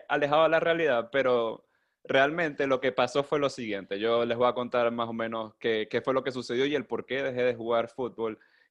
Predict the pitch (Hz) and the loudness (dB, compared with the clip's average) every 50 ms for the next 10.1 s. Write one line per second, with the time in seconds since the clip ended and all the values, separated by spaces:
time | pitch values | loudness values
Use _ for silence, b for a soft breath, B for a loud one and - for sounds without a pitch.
0 | _ - 143 131 127 123 123 120 117 117 113 113 113 127 143 143 120 110 110 120 | _ -2 2 4 6 6 6 6 6 6 4 4 4 4 4 2 2 0 -2 -4
1 | 120 113 95 123 120 117 120 120 - 143 139 143 151 143 147 139 139 135 139 135 | -4 -4 -4 -4 -4 -2 -2 -2 -2 -4 -2 -2 -2 -4 -2 -2 0 -2 -2 -4
2 | 139 131 151 156 143 120 120 117 113 113 120 123 127 123 123 - 127 123 120 117 | -4 -6 -4 -4 -2 -2 -2 -2 -2 -4 -2 0 0 0 0 0 0 0 -2 -2
3 | - - 123 117 113 - - - 123 120 123 127 131 131 127 120 - 113 117 120 | -2 -2 -2 -2 -2 -4 -6 -2 -2 -2 -2 -2 -2 -4 -4 -2 -2 0 0 0
4 | 123 123 131 131 131 135 147 147 139 - - - 123 120 113 110 113 110 110 110 | 0 0 -2 -2 -2 -2 -4 -4 -6 -8 -10 -12 -10 -8 -6 -4 -4 -2 -2 0
5 | 110 107 107 107 - _ - - 123 - - 139 143 147 143 143 151 139 - 131 | -2 -2 -4 -6 -10 _ -4 -4 -2 0 2 4 4 4 4 2 0 -2 -2 -4
6 | - 143 139 135 135 127 - 156 143 - - 120 117 113 113 - _ _ _ _ | -2 -2 -2 -2 -4 -4 -4 -6 -6 -6 -6 -6 -4 -4 -6 -6 _ _ _ _
7 | _ _ _ _ _ _ - 120 113 - 120 117 113 113 120 127 131 135 135 135 | _ _ _ _ _ _ -2 -2 2 4 6 6 6 4 2 0 2 2 4 4
8 | 135 131 127 123 120 123 - 131 123 117 113 - - 127 131 151 185 180 147 120 | 4 2 2 0 -2 0 0 0 0 0 -4 -4 -2 0 2 2 2 0 -2 -2
9 | 117 113 - 120 113 98 135 131 117 - 104 - 107 104 101 104 107 110 107 98 | -4 -4 -4 -6 -2 0 -2 -2 -2 -4 -6 -6 -6 -4 -2 0 0 2 2 0
10 | 92 - | -2 -4